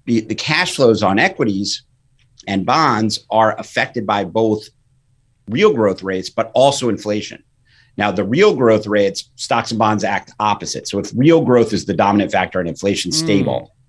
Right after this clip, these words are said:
Speaker 1: stocks and bonds are gonna be great diversifiers, if inflation, though, inflation's bad for bonds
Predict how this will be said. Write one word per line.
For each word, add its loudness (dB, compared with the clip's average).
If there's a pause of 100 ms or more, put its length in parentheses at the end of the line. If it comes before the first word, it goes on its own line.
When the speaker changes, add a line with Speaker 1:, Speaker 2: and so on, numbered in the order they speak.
(240)
Speaker 1:
stocks 0
and 0
bonds 2
are 0
gonna 0
be -2
great -2
diversifiers, -10 (240)
if 0
inflation, 2
though, 4
inflation's 2
bad 0
for 2
bonds 0